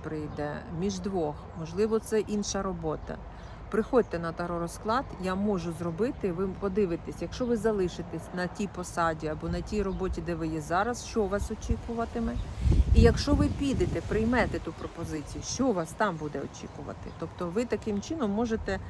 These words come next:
підстелити собі соломинку, не зробити, не схибнути, розумієте? Тобто влучний зробити вибір для себе. Ну і не втратити кошти. А, а якщо це щось таке, ну, між чим ви вагаєтесь, і ви можете придбати два, ну, тобто у вас є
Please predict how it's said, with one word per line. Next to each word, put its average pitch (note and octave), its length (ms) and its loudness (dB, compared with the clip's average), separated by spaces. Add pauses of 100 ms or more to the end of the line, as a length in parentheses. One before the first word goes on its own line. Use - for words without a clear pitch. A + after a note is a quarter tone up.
(240)
підстелити A#3+ 520 -4
собі G#3+ 260 -4
соломинку, D#3+ 720 -4
не F#3 80 0
зробити, G#3 520 2
не F#3+ 120 0
схибнути, E3+ 640 -2 (280)
розумієте? F#3 580 -2
Тобто E3 340 -4 (100)
влучний E3+ 720 0
зробити F3+ 440 -4
вибір F3 300 0 (120)
для D#3+ 120 -2
себе. D3+ 380 -6 (840)
Ну B3+ 120 4
і D#4+ 60 2
не A3 100 4
втратити G#3+ 520 -2
кошти. D#3+ 400 -6 (220)
А, D#3 380 -2
а E3+ 80 2
якщо G#3 440 2
це C#4 200 -2
щось C4 220 -2
таке, B3 540 2
ну, G#3 100 0
між G3+ 220 0
чим A#3+ 160 0
ви G#3 120 0
вагаєтесь, G3+ 680 0
і - 20 0
ви F3+ 120 -2
можете F#3+ 340 0
придбати F#3 600 2
два, F3 420 2 (160)
ну, F#3+ 160 -2
тобто E3+ 240 -4
у D#3 40 -4
вас E3 200 -4
є E3+ 80 -4